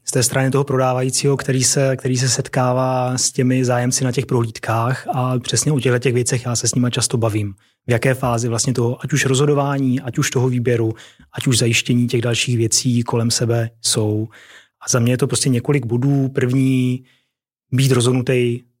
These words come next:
co chci. Protože často se stává,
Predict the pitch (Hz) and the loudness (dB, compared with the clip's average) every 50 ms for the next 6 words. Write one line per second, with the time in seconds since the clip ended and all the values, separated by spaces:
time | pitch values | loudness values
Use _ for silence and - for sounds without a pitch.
0 | _ _ _ - - 135 123 120 127 - _ _ _ - - 117 92 - - _ | _ _ _ 0 2 2 2 0 -2 -6 _ _ _ -2 0 0 -2 -4 -8 _
1 | _ _ _ _ _ _ _ _ _ _ _ _ - 123 123 117 - 131 113 120 | _ _ _ _ _ _ _ _ _ _ _ _ -2 0 0 0 2 2 2 2
2 | 127 127 120 - 127 113 - - 135 - 139 - - 131 123 123 120 127 127 123 | 2 0 0 0 -2 -2 -2 -2 -2 0 -2 0 0 2 2 2 2 2 2 2
3 | 123 127 127 | 0 0 0